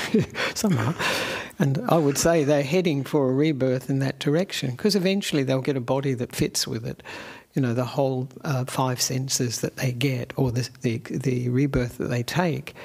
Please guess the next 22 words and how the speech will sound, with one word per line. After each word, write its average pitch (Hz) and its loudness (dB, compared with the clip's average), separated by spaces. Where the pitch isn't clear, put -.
the 139 2
mind, 135 2
the 123 0
nama, 135 0
and 131 0
the 120 0
rupa 131 0
will 123 0
match 123 -4
that 127 -4
rebirth. 120 -2
So 165 4
in 170 4
other 180 4
words, 151 4
in 180 6
this 170 2
life, 143 0
we're 156 4
developing 135 0
states - -2
of, 127 -4